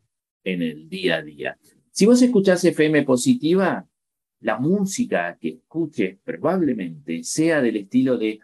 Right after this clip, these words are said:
"Dale, vos podés, dale, animate a más, demostrá de lo que sos capaz". En cambio, si vos escuchás F M negativa, la música que escuches internamente probablemente sea del estilo de,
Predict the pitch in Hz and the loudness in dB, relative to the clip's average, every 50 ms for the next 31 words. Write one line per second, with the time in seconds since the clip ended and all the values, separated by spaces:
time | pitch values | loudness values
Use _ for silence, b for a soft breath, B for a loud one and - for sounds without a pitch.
0 | b b _ - 131 123 113 98 - - - _ _ _ - - 175 165 - - | b b _ -8 -6 -6 -6 -6 -10 -14 -20 _ _ _ -12 -10 -10 -8 -4 -2
1 | 135 107 98 85 - - - 165 160 135 98 87 85 - - - 127 123 131 139 | -2 -2 -2 -4 -6 -4 0 0 2 2 2 0 -2 -2 0 2 4 6 6 6
2 | 143 143 175 220 233 - 220 156 139 127 98 85 85 - - _ _ _ _ _ | 6 4 2 2 2 2 2 4 4 2 0 -2 -6 -10 -16 _ _ _ _ _
3 | - 123 170 160 151 165 160 147 - - 247 254 269 269 240 180 147 139 131 - | -6 -2 -2 -2 -2 -2 -6 -6 -6 -4 -2 -2 0 0 -2 -2 -2 -4 -4 -4
4 | 151 147 147 - 127 123 123 - - - - - _ _ _ _ _ - - 147 | -4 -6 -4 -4 -6 -6 -4 -6 -8 -8 -14 -20 _ _ _ _ _ -4 0 0
5 | 156 147 226 214 196 - 95 87 78 - - _ _ _ _ - - 120 127 156 | 2 2 2 2 2 2 2 0 -2 -2 -6 _ _ _ _ 0 4 4 4 4
6 | 156 - 147 - - 123 - 131 123 123 131 127 123 - 120 120 123 123 120 117 | 4 0 -2 0 0 0 2 0 0 0 -2 -2 0 0 0 2 2 2 2 2
7 | 110 104 101 98 98 - 98 90 87 80 73 - _ _ _ _ _ _ - 85 | 0 -2 -2 -2 -2 0 0 0 0 0 -4 -8 _ _ _ _ _ _ -20 -16
8 | 87 98 120 127 135 123 - - - - 92 87 - 82 80 - _ - 113 101 | -8 -2 0 0 0 0 -4 -8 -12 -8 -10 -10 -10 -10 -18 -14 _ -4 -4 -2
9 | - 101 92 - - 90 87 87 - 110 110 104 110 104 104 95 80 76 76 - | -2 -4 -6 -4 -2 -2 -2 -2 -2 -2 -2 -2 -2 -2 0 0 -2 -2 -2 -4
10 | 90 90 - - - 190 196 214 247 269 269 269 254 240 220 202 196 190 190 190 | -4 -4 -6 -10 -4 -2 -2 0 0 -2 -2 -2 -2 -2 -2 -2 -4 -4 -4 -4
11 | 180 160 147 - - 139 139 135 135 127 120 107 104 98 - 110 113 113 104 98 | -6 -6 -6 -4 -2 -2 0 0 0 0 -2 -2 -4 -6 -6 -4 -2 -2 -2 -2
12 | 101 98 98 | -4 -4 -6